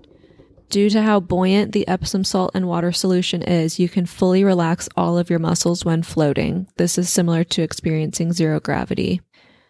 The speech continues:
Floating in a tank can also relieve migraines and provide st-, stress relief and detoxification, since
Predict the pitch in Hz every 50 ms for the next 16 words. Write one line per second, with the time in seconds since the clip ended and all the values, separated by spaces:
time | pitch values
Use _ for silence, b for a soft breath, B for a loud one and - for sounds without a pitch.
0 | b b b b b b - - - 196 196 196 202 202 208 208 202 - - 202
1 | 180 180 190 - - - 208 180 - - 170 175 180 - - 202 196 190 196 190
2 | 185 180 170 170 170 - 175 165 156 160 160 - 196 196 202 208 214 220 220 -
3 | - - 180 185 - 202 175 180 165 165 - - - - - - - - - -
4 | - 180 175 185 - - 220 214 220 226 233 233 233 - - - 180 180 185 180
5 | 185 190 - - 202 175 180 - - - - 190 190 - - 170 170 - - 180
6 | 175 170 175 - - 165 170 170 -